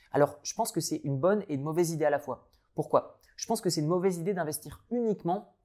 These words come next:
sur des entreprises qui ont des petites capitalisations, puisque aujourd'hui, il n'existe quasiment que des entreprises qui ont des petites capitalisations. Donc, quand je dis petites, je veux dire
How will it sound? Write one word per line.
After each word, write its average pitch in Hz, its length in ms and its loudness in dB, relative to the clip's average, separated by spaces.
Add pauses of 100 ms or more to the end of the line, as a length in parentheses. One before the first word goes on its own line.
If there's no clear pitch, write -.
(120)
sur - 220 -2
des 175 160 4
entreprises 170 580 -4 (240)
qui 208 400 -2
ont 147 100 -4
des 127 140 -2
petites 190 420 -4
capitalisations, 147 840 0
puisque - 340 -8
aujourd'hui, 156 480 0 (320)
il 131 100 -2
n'existe 143 380 -2
quasiment 131 340 -2
que - 140 -6
des 208 200 0
entreprises 175 460 -4
qui 147 100 -10
ont 139 40 -4
des 120 120 -2
petites 208 420 -2
capitalisations. 147 760 -2
Donc, 135 380 -10
quand 139 100 -2
je 120 80 -4
dis 135 120 -2
petites, 160 420 -4 (260)
je 120 100 -6
veux 139 80 4
dire 135 200 0